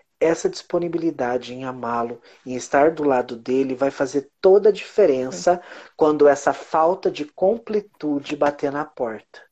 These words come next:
Speaker 1: Ei, querido, nada deu certo, né? Você tá vazio aí? Tá oco? Então, peraí, vem aqui que eu vou te mostrar.
Speaker 2: Volta lá, é.
Speaker 1: E esse
Speaker 2: Mas
Speaker 1: dia
Speaker 2: não
Speaker 1: chega
Speaker 2: ne-,
Speaker 1: pra
Speaker 2: não negue
Speaker 1: todo
Speaker 2: a
Speaker 1: mundo.
Speaker 2: verdade. Mas não
Speaker 1: É,
Speaker 2: negue a sua
Speaker 1: exatamente.
Speaker 2: verdade, né?
Speaker 1: Sim.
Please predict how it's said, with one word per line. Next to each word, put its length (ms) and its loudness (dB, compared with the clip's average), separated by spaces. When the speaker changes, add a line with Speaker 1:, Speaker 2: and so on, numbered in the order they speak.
Speaker 1:
Ei, 360 6
querido, 520 -4
nada 320 -2
deu 180 -2
certo, 400 0
né? 180 -6
Você 120 -6
tá 160 2
vazio 420 2
aí? 240 6
Tá 180 2
oco? 500 4
Então, 140 -14
peraí, 480 2
vem 220 -4
aqui 180 -10
que 100 -10
eu 60 -2
vou 80 -2
te 160 -12
mostrar. 260 -6
Speaker 2:
Volta 280 -4
lá, 260 -2
é. 240 -8
Speaker 1:
E 140 2
esse 220 0
Speaker 2:
Mas 120 -2
Speaker 1:
dia 140 4
Speaker 2:
não 60 2
Speaker 1:
chega 240 2
Speaker 2:
ne-, 80 0
Speaker 1:
pra 140 2
Speaker 2:
não 100 -4
negue 220 6
Speaker 1:
todo 80 0
Speaker 2:
a 60 6
Speaker 1:
mundo. 60 -4
Speaker 2:
verdade. 480 -8
Mas 220 -6
não 180 -4
Speaker 1:
É, 20 -2
Speaker 2:
negue 260 0
a 40 -2
sua 120 -2
Speaker 1:
exatamente. 320 0
Speaker 2:
verdade, 460 -4
né? 220 -16
Speaker 1:
Sim. 280 -12